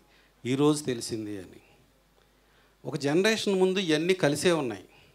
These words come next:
బంధాలు, అనుబంధాలు, ఇష్టాలు, ప్రేమలు అన్నీ కలిసి ఉన్నాయి ఒక జనరేషన్ ముందు.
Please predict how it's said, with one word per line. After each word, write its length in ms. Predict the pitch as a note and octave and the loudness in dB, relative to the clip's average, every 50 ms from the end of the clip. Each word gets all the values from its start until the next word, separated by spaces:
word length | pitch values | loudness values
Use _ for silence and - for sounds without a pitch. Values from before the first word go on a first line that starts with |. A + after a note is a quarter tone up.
| _ _ _ _ _ _ _ _ _ _ _ _ _ _ _ _ _ _ _ _ _ _ _ _ - | _ _ _ _ _ _ _ _ _ _ _ _ _ _ _ _ _ _ _ _ _ _ _ _ -10
బంధాలు, 580 | A2+ B2 B2 B2 B2+ B2+ B2+ B2+ B2 B2 B2+ B2+ | -6 -4 -4 -2 -2 -2 0 0 0 0 -2 -2
అనుబంధాలు, 600 | A#2+ A#2+ A#2+ A#2 B2 B2 A#2+ A#2 A#2+ A#2 A#2 A#2 | -2 -2 -4 -4 -4 -4 -4 -4 -4 -4 -4 -6
ఇష్టాలు, 460 | A#2 A2+ A2+ - - - A#2+ A#2 A#2 A2+ | -6 -6 -8 -8 -8 -8 -6 -6 -6 -8
ప్రేమలు 380 | - - A2+ A2+ A2+ B2 C#3+ | -8 -8 -8 -6 -6 -4 -4
అన్నీ 240 | D3+ A#2+ A#2+ D3 F3 | -4 -4 -2 -2 0
కలిసి 340 | F3 D3+ C#3+ D3+ D3 - F#3+ | 0 2 0 0 2 2 2
ఉన్నాయి 280 | E3+ D3 A#2+ G#2 G2+ - | 2 2 0 -4 -8 -12
ఒక 140 | - G#2 A2+ | -14 -12 -10
జనరేషన్ 580 | G#2+ - - B2+ B2+ C3+ B2+ - - B2 A2 A2 | -8 -8 -6 -6 -4 -6 -6 -6 -6 -6 -6 -6
ముందు. 280 | A2+ A2+ G2 F#2+ - | -6 -8 -8 -12 -16